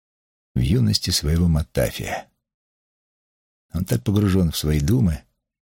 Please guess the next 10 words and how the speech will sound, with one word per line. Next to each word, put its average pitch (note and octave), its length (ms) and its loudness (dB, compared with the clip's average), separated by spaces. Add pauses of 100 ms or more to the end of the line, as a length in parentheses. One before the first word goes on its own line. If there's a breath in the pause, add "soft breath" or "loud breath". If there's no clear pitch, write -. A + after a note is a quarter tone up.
(520)
что - 200 -4
уже C3 180 4
ничего A#2+ 340 2
не A2 100 2
слышит C3+ 460 0
и G#2+ 40 4
не F#2+ 140 4
видит F2 240 0
вокруг. B1 460 -4 (1000)
Смех C3 460 0